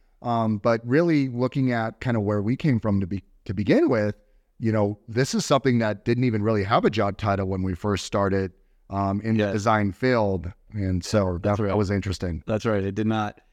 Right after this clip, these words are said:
Speaker 2: In fact, I got into it in, in a field called conversion optimization. Have you, have you heard that one, Jason?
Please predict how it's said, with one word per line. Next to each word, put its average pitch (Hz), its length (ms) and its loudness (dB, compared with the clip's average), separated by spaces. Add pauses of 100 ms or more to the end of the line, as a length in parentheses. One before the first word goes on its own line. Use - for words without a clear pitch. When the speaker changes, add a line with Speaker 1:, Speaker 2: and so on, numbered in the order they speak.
(160)
Speaker 2:
In 127 100 -2
fact, 151 280 4
I 147 160 2
got 156 200 4
into 147 280 0
it 113 180 -2 (480)
in, 120 260 0
in 120 200 0
a 120 40 2
field 127 300 2
called 110 260 2
conversion 117 600 2
optimization. 87 640 -2
Have 90 120 -2
you, 123 140 0
have 120 80 -2
you 135 80 -4
heard 143 140 0
that 147 100 0
one, 143 100 -4
Jason? 143 240 -4